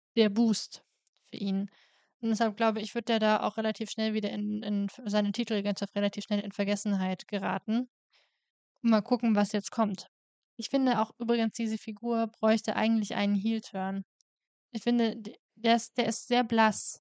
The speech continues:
als Babyface. Also, ich, ka-, kann man schon machen. Finde ich jetzt auch prinzipiell, äh, sozusagen nicht schlecht, dass man jemanden, ähm, äh, ist er eigentlich Russe?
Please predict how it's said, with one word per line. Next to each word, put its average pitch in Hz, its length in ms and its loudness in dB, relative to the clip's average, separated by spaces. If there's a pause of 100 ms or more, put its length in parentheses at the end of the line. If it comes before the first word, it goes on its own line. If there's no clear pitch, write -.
(340)
als - 220 -4
Babyface. 196 720 -4 (500)
Also, 226 200 2 (260)
ich, - 140 -18 (400)
ka-, 202 220 -4
kann - 180 2
man 269 320 4
schon 226 200 2
machen. 294 400 0 (540)
Finde 269 120 4
ich 240 40 4
jetzt 240 160 4
auch 202 100 0 (180)
prinzipiell, 220 800 2 (120)
äh, 208 260 0
sozusagen 202 320 0
nicht 208 160 2
schlecht, - 540 0 (100)
dass - 180 -2
man 220 180 4
jemanden, 226 760 6
ähm, 208 500 2 (500)
äh, 202 500 0 (540)
ist - 120 -10
er 214 80 0
eigentlich 208 180 0
Russe? 262 380 -2